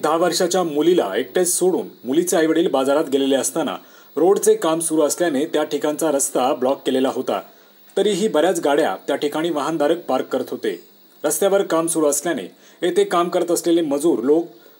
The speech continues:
वारंवार गाडी पार्क करू नका असे सांगत असताना देखील वाहनधारक ऐकत नव्हते. त्याचवेळी तेथे रस्त्यावर डांबर टाकण्यासाठी रिव्हर्समध्ये एमएच टू झिरो सीटी सिक्स टू फोर झिरो क्रमांकाचा टिप्पर येत असताना त्यांनी गाडी ब्रेक केल्याने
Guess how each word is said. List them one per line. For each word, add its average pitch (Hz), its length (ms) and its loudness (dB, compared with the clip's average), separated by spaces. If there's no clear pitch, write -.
वारंवार 190 420 2
गाडी 151 240 2
पार्क - 260 -2
करू 165 200 0
नका 127 220 -2
असे 131 200 -2
सांगत 143 320 -2
असताना 147 280 -2
देखील 147 340 2
वाहनधारक 151 600 -2
ऐकत 139 320 -4
नव्हते. 131 280 -2
त्याचवेळी 175 480 2
तेथे 180 220 0
रस्त्यावर 190 360 2
डांबर 160 300 0
टाकण्यासाठी 170 580 -2
रिव्हर्समध्ये 160 840 -2
एमएच 185 400 -2
टू 175 120 0
झिरो 180 260 2
सीटी 180 440 2
सिक्स 165 340 -2
टू 208 100 -2
फोर 139 220 -2
झिरो 147 220 2
क्रमांकाचा 147 640 -4
टिप्पर 151 240 -2
येत 143 200 0
असताना 127 380 -4
त्यांनी 190 220 0
गाडी 160 260 2
ब्रेक 165 320 0
केल्याने 165 420 0